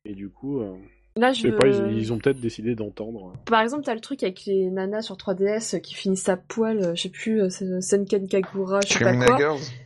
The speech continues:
Speaker 2: Euh,
Speaker 1: <laughs> Senran
Speaker 2: ouais, tout
Speaker 1: Kagura
Speaker 2: ça.
Speaker 1: Burst.
Speaker 2: Voilà. Euh, par exemple, euh, et par contre, Ace Attorney, tu l'as pas en boîte en Europe. Enfin, là, tu
Speaker 1: Parce que c'est pas les...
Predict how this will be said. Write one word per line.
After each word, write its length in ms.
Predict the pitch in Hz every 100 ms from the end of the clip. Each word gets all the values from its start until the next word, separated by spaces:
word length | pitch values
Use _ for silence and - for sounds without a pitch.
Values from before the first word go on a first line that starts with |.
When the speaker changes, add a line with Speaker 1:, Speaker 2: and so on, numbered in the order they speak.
| - - - -
Speaker 2:
Euh, 180 | 226 233
Speaker 1:
<laughs> 240 | 226 226
Senran 320 | - 160 -
Speaker 2:
ouais, 140 | 269 269
tout 80 | 151
Speaker 1:
Kagura 280 | 135 135
Speaker 2:
ça. 100 | 135
Speaker 1:
Burst. 520 | 123 120 120 - - 92 214
Speaker 2:
Voilà. 380 | 240 240 220 220 _ -
Euh, 400 | 208 202 196 196
par 160 | 208
exemple, 580 | 208 208 220 269 277 233
euh, 140 | 190 180
et 80 | 202
par 200 | 208 208
contre, 200 | - 269
Ace 140 | 196 196
Attorney, 320 | 185 196 220
tu 120 | 254
l'as 120 | 190 175
pas 120 | 180
en 100 | 180
boîte 240 | 190 190
en 60 | 185
Europe. 380 | 180 202 240 233
Enfin, 300 | 196 170 170
là, 240 | 185 208
tu 180 | 208 196
Speaker 1:
Parce 160 | 175 110
que 100 | 143
c'est 180 | - 120
pas 160 | 147
les... 120 | 139